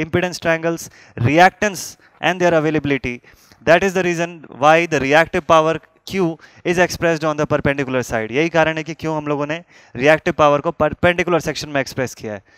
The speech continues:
ठीक है। And then their resultant apparent power S, and this is the reason why in their resultant we are not having any component of sine or cos, ठीक है। So this was all about the power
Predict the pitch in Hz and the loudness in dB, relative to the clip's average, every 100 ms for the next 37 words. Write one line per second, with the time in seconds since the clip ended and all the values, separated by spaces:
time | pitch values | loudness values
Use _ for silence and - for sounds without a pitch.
0 | _ _ 180 160 117 - - 170 202 170 | _ _ -10 -6 -6 -6 -2 -2 -2 2
1 | 175 175 165 165 147 147 147 165 185 - | 2 2 0 0 0 -2 -2 -4 -6 0
2 | 135 - 151 139 143 135 147 - - 175 | 0 0 -4 -2 -2 0 -4 -10 -4 -4
3 | 180 - _ _ _ _ _ _ _ _ | -4 -12 _ _ _ _ _ _ _ _
4 | _ _ - - 143 175 208 - _ _ | _ _ -20 -10 0 2 0 -10 _ _
5 | 123 160 202 185 180 175 160 165 165 156 | -6 -4 0 0 0 2 4 4 4 0
6 | 151 143 147 143 151 143 139 139 143 143 | 0 0 -2 -2 -2 0 2 2 2 2
7 | 147 143 143 151 143 135 135 131 123 127 | 0 -4 -6 -2 -2 -2 -2 -4 -4 -4
8 | 123 127 170 - _ _ - 165 110 - | -2 -4 -6 -8 _ _ 2 4 4 -4
9 | - _ _ - 208 147 - _ - 196 | -20 _ _ -2 0 0 -6 _ -8 -2
10 | 156 165 214 196 196 185 185 180 - 160 | -2 0 0 2 4 4 2 0 2 4